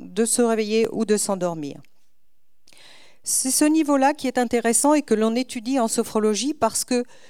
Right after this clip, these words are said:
sans l'atteinte de ce niveau, on ne peut pas accéder à, euh, au choix d'une technique. Ce niveau, il est hypnagogique.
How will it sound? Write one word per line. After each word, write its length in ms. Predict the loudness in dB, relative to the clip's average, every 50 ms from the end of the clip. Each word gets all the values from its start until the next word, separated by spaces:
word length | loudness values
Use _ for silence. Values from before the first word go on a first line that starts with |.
| -20 -14
sans 400 | -10 -8 -2 2 2 4 4 2 2
l'atteinte 500 | 2 2 0 2 2 2 2 2 4 2
de 80 | 2
ce 120 | 2 2 0
niveau, 440 | -2 -2 -2 0 0 2 2 2 2
on 80 | 2 2
ne 80 | 2
peut 160 | 0 0 -2
pas 180 | 0 2 2 2
accéder 580 | 2 2 0 -2 -4 -4 -2 0 0 0 0 0 0
à, 300 | 0 2 2 2 0 -2 -6 -8 -6
euh, 680 | -4 -2 0 0 0 -2 -2 -4 -6 -10 -12 -12 -8 -6
au 100 | -6 -4
choix 280 | -4 -2 0 0 0
d'une 200 | 0 0 -6 -6
technique. 560 | -6 -6 -6 -6 -8 -12 -12 -12 -12 -16 -20 -20 -20 -20 -20 -20 -20 -20 -20 -12 -6
Ce 180 | -2 0 2 4
niveau, 500 | 4 4 4 2 4 4 4 4 2 0 -2 -10 -12 -10
il 140 | -6 -4 -2
est 180 | -2 -2 -2
hypnagogique. 920 | -2 -4 -4 -2 0 2 2 2 4 2 2 2 0 -4 -8 -10 -12 -12